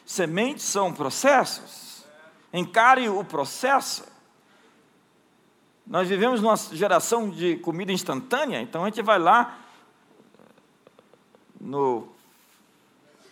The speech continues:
fast food, no micro-ondas. E a gente quer aquela comida. Muito complicado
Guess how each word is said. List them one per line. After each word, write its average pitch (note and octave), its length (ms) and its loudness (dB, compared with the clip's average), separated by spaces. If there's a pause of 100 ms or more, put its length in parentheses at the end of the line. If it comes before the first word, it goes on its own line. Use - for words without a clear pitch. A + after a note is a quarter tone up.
(1300)
fast - 280 -4
food, C#3 500 -2 (480)
no E3 140 -8
micro-ondas. E3 1040 -4 (840)
E - 100 -8
a D#3 40 -2
gente G3 200 -6
quer G#3+ 200 -2
aquela - 260 -6
comida. F#3 480 -10 (1200)
Muito D3 280 -12
complicado - 600 -8